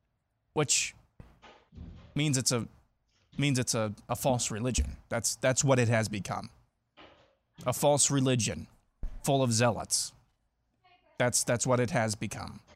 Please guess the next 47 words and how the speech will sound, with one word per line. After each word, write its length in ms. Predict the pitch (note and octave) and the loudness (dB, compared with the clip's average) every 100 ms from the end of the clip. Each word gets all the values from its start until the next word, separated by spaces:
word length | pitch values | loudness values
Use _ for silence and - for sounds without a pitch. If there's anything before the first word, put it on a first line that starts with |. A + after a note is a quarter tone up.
| _ _ _ _ _ _ - | _ _ _ _ _ _ -8
Now 120 | A#2 | -2
you 160 | A2+ A#2 | 0 2
can, 220 | A#2 A2+ | 2 0
th-, 180 | A#2+ A#2 - - _ | -2 -6 -10 -20 _
science 540 | - C#3 B2+ B2 A2+ A#2+ | 0 4 4 4 2 2
as 180 | A2 | 0
the 140 | G2 A2 | 0 -2
religion, 640 | G#2+ A#2 B2+ B2 A#2+ A#2 | 0 0 2 2 2 2
you 160 | A2 G#2+ | 0 -2
can 260 | G#2+ F2+ | -4 -8
put 160 | F2+ G#2+ | -6 -4
any 360 | G#2+ G#2 G2 G2+ | -4 -4 -6 -8
term 300 | - A#2 G#2+ | -8 -4 -2
you 140 | G#2+ G2 | -2 -2
want 320 | F#2 G#2 A#2 | -4 -4 -2
on 220 | A#2+ A#2+ | -2 0
that. 480 | A#2+ A#2+ A#2+ - - - | 0 -2 -4 -6 -10 -10
We 100 | A#2 | -10
call 240 | G#2+ A2 A2+ | -6 -4 -4
it 100 | - | -6
the 200 | G#2 G#2 | -8 -4
spirit 380 | - A#2+ A2 | -2 -2 -4
of 80 | G#2+ | -4
the 160 | G#2 G#2 | -4 -6
age 300 | G#2+ G#2+ - | -4 -6 -6
cult 420 | - G#2 G#2+ - | -4 -6 -6 -8
or 160 | G#2 G2 - _ | -10 -12 -16 _
whatever 300 | - G#2+ G2 | -10 -8 -6
we 120 | G2+ G#2 | -6 -6
do 180 | G#2 | -6
on 180 | G#2+ G#2 | -4 -4
any 140 | A2 A2 | -4 -4
given 240 | A2+ G#2+ | -4 -4
day. 320 | G#2+ G#2 G#2 - - _ _ | -4 -4 -6 -10 -20 _ _
But 80 | - | -2
that's 220 | B2+ B2 | 0 2
what 100 | B2+ | 2
it 120 | A2+ | 2
is. 260 | A2+ G2 - | 0 -2 -6
It's, 300 | - - - - - - - | -4 -6 -6 -10 -20 -14 -8
it's 140 | - | -4
been 240 | - C3+ C3 | 0 0 0
a 60 | |
club 460 | A#2 - C3 B2 B2 | -2 -2 2 4 2
my 160 | A#2+ G#2+ | 0 0
entire 420 | G#2+ - A2+ A#2 | 0 0 0 0
life. 520 | A#2 E2 G2 - - | -2 -4 -6 -8 -12